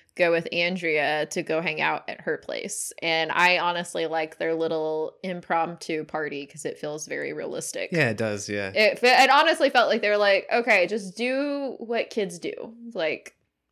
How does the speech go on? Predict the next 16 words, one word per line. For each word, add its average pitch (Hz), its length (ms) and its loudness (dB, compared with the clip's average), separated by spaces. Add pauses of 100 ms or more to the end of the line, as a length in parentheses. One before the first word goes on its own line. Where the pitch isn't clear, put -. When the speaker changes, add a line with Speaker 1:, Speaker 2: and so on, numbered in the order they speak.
Speaker 1:
and 180 100 -8
they're 190 120 -2
like, 185 340 0
"Cool, 262 440 4
there's 202 220 2
a 202 40 -8
Sega? 269 560 4
Yeah, 202 220 4
well, 180 180 2
okay, 214 240 0
we'll 202 140 -2
go 226 80 -4
ahead 220 180 -2
and 202 100 -4
play 185 160 -2
that. 190 340 4